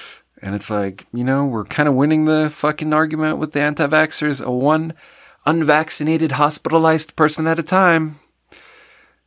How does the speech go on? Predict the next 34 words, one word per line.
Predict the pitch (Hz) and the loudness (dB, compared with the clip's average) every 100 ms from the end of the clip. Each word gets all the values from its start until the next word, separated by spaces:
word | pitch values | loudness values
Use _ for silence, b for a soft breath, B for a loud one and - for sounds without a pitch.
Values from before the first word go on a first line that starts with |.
| - | -14
And | 120 | -6
there's | 123 120 | -4 0
not, | 135 156 160 - _ - | 2 4 2 -2 _ -6
pfft, | - - - | -4 -4 -2
they're | 143 | 0
not | 156 170 143 | 4 2 0
winning | 143 139 151 175 175 | -10 -4 0 2 2
no | 180 180 | 2 0
conversations. | - 196 185 202 214 - 143 - - b b b b b _ | -2 -2 -2 -2 0 0 -2 -4 -12 b b b b b _
I | - | -4
mean, | 139 | -2
yeah, | 120 | 0
maybe | 120 123 107 | 0 -2 -4
masks | 98 82 98 - - | -4 -2 -2 -4 -8
don't | - 160 160 | -2 -2 2
work, | 175 196 - | 0 0 -2
but | 85 71 - _ b b b b b _ _ _ _ _ b b b b b b b b b b b b b b b | -2 -2 -4 _ b b b b b _ _ _ _ _ b b b b b b b b b b b b b b b
yeah, | - 120 123 | 2 4 4
it's | 127 123 | 2 0
complicated. | - 113 101 113 107 101 98 _ _ _ _ _ _ _ _ | -4 -4 -6 -8 -8 -8 -10 _ _ _ _ _ _ _ _
Um, | - 117 117 117 113 107 - - | -2 2 2 2 0 -4 -12 -16
he | 127 | 0
believes | 156 165 147 | 4 4 4
in | 127 | 0
covid | 120 110 101 | 2 2 2
is | 85 - | -4 -6
what | 87 | -6
I'm | |
saying, | 87 95 80 | -6 -8 -8
'cause | 87 | -8
it | 92 | -4
almost | 101 104 92 - | 0 0 -4 -6
killed | 110 85 | -6 -6
him. | 73 | -10